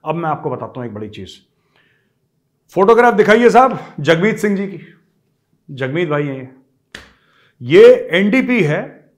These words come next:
एनडीपी यानी कि न्यू डेमोक्रेटिक पार्टी, not a very original name, न्यू डेमोक्रेटिक पार्टी या अल्ट्रा लेफ्ट पार्टी है,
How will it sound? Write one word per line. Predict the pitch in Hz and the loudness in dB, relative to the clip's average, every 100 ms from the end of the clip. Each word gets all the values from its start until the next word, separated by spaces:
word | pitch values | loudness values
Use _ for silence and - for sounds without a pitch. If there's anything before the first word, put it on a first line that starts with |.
| _ _ | _ _
एनडीपी | 165 196 254 185 214 226 | -4 -2 -2 -2 -2 0
यानी | 185 208 | 0 -2
कि | 208 220 254 247 | -4 -6 -6 -8
न्यू | 107 117 208 240 | -10 -6 -2 -2
डेमोक्रेटिक | 160 170 170 175 190 - | 0 -2 -2 -2 -2 -2
पार्टी, | 156 156 123 - - _ _ _ _ _ _ - | -2 -2 -8 -12 -20 _ _ _ _ _ _ -16
not | 131 143 | -12 -6
a | 151 | -4
very | 147 | -2
original | 135 127 131 139 | -2 -4 -6 -6
name, | 117 202 - _ _ _ | -8 -10 -14 _ _ _
न्यू | 123 233 | -4 -2
डेमोक्रेटिक | 175 165 170 165 170 170 | 2 0 0 -2 -4 -2
पार्टी | 151 151 190 208 | -4 -2 -4 -4
या | |
अल्ट्रा | 208 170 202 240 254 | -2 -2 -2 2 2
लेफ्ट | 170 170 165 | 2 -2 -6
पार्टी | - 107 110 | -12 -12 -14
है, | 98 - | -20 -20